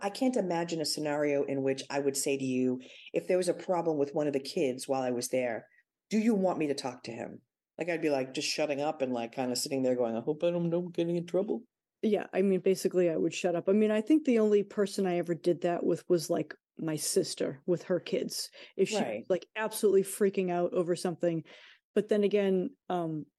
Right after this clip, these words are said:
Speaker 2: her kids didn't really do apeshit things like that. So, you know what I mean? Maybe when they were, like, really little,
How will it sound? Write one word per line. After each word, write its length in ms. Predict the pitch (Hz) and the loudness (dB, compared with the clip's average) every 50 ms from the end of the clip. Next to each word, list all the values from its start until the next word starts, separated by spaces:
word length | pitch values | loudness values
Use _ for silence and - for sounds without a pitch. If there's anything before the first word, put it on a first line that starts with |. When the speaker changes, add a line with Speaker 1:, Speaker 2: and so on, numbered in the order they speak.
| _ _ - | _ _ -16
Speaker 2:
her 200 | - - - 208 | -10 -6 -4 -4
kids 260 | 196 - 220 208 175 - | -2 0 0 0 0 0
didn't 200 | - 196 180 180 | -2 -2 -2 0
really 240 | 180 180 170 175 170 | 0 2 2 2 2
do 160 | - 190 175 | 2 2 2
apeshit 460 | - - 175 170 - - 180 165 - | 2 2 0 0 -2 -2 -4 -2 0
things 260 | - 180 175 165 - | 0 0 2 2 0
like 160 | 190 180 175 | 0 0 0
that. 320 | - 190 185 180 - - - | 0 -2 -2 -2 -4 -8 -6
So, 340 | - - 185 170 165 - - | -2 0 2 2 2 0 0
you 120 | - 214 202 | 0 2 4
know 120 | 202 196 | 4 6
what 100 | 196 196 | 6 6
I 40 | 196 | 6
mean? 180 | 202 214 220 226 | 6 6 6 6
Maybe 320 | 240 247 262 277 269 262 | 6 4 4 6 6 6
when 140 | 247 233 214 | 6 6 6
they 80 | 214 208 | 6 6
were, 100 | 202 196 | 6 6
like, 160 | 185 190 185 | 4 2 2
really 240 | 190 190 196 190 185 | 4 4 6 6 6
little, 480 | 185 185 196 196 208 226 247 269 262 | 6 4 4 4 4 2 0 0 -4